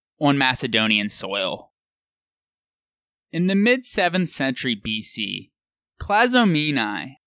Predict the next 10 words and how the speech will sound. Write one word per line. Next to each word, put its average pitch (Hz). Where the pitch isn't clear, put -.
a 135
city-state 202
from 143
Ionia, 113
founded 170
Abdera, 113
on 170
the 190
Thracian 131
coast, -